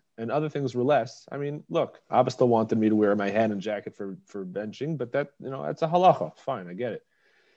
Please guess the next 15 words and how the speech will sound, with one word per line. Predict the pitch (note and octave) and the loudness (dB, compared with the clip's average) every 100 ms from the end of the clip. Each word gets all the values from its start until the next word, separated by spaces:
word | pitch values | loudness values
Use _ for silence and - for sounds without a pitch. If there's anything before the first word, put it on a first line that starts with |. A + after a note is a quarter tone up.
| _ _ _ _ | _ _ _ _
But | B2 A2 - - | -8 -8 -8 -10
in | B2+ | -6
yeshiva, | B2 A#2+ F#3 A#3 C#3+ | -6 -6 -2 2 2
it | A2+ | 2
became | A#2 - C3+ | -2 -2 -2
a | B2+ | -4
thing, | - D#3+ G3 | -2 -2 0
like, | C#3+ A2 - _ _ _ _ _ _ _ _ _ _ _ _ - | -2 -4 -8 _ _ _ _ _ _ _ _ _ _ _ _ -4
it | |
was | C3+ C3 | -2 0
more | D3 D#3+ F3 | 2 4 2
important | E3 E3 D3+ | 4 6 8
than | C#3+ | 6
anything | C#3 C3+ D3 | 6 4 4
else. | F#3 C3 - | 4 2 -2